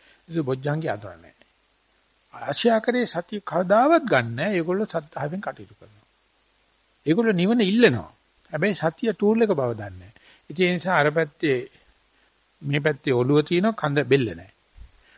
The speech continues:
ඊපස්සේ බෙල්ල විතරක් තියෙනවා, ඔළුව නෑ. ඔය දෙන්න පුරුද්දන එක තමයි තියෙන්නේ. වෙස්ට් එක හොඳට ෆලෝ කරන්න ඕනේ. වෙස්ට් එක ෆලෝ කරලා බලන්න ඒගොල්ලෝ ටෙක්නික්ස් හදලා තියෙන තරම් මේ සතියට මම දැන් මම මේ මයින්ඩ්ෆුල්නස් ස්කූල් කියන එකට ගත්ත සෙකියුලර් සතියමයි.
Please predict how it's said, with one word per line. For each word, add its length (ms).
ඊපස්සේ 200
බෙල්ල 260
විතරක් 340
තියෙනවා, 280
ඔළුව 240
නෑ. 160
ඔය 80
දෙන්න 220
පුරුද්දන 440
එක 220
තමයි 300
තියෙන්නේ. 360
වෙස්ට් 200
එක 80
හොඳට 440
ෆලෝ 240
කරන්න 260
ඕනේ. 220
වෙස්ට් 160
එක 80
ෆලෝ 240
කරලා 200
බලන්න 220
ඒගොල්ලෝ 240
ටෙක්නික්ස් 400
හදලා 280
තියෙන 240
තරම් 280
මේ 140
සතියට 380
මම 200
දැන් 180
මම 140
මේ 140
මයින්ඩ්ෆුල්නස් 560
ස්කූල් 360
කියන 180
එකට 180
ගත්ත 320
සෙකියුලර් 400
සතියමයි. 440